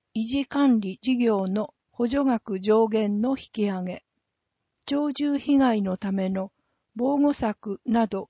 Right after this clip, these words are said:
飼料購入補助金対象の条件緩和と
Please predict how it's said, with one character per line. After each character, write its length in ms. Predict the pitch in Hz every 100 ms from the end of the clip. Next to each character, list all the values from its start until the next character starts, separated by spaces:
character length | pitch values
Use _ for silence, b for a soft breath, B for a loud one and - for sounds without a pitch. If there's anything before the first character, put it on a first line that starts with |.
| _
飼 240 | - 247
料 240 | 226 285 285
購 340 | - 285 277
入 400 | 262 262 262 262 _ _ _
補 120 | -
助 180 | 233 262
金 280 | - 254 247
対 260 | - 240 226
象 380 | - 214 196
の 240 | 202 247 -
条 280 | 196 226 247
件 320 | - 254 240
緩 340 | - 240 214 190
和 140 | 175
と 260 | - 196